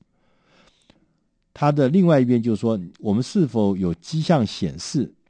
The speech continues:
有人或是有公司已经开始利用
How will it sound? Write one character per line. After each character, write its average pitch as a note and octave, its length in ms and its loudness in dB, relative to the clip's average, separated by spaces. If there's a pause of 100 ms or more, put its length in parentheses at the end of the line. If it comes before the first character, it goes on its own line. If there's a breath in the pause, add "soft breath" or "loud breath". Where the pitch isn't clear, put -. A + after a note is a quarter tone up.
(460)
有 F2 280 0
人 F2 320 -4 (100)
或 - 220 -2
是 A#2 100 -2
有 E2 160 -2
公 B2 280 -2
司 C3+ 340 -4 (340 soft breath)
已 A2 120 -2
经 D3+ 240 -2
开 F3 360 2
始 G2+ 220 -2
利 D3+ 300 2
用 C#3 260 2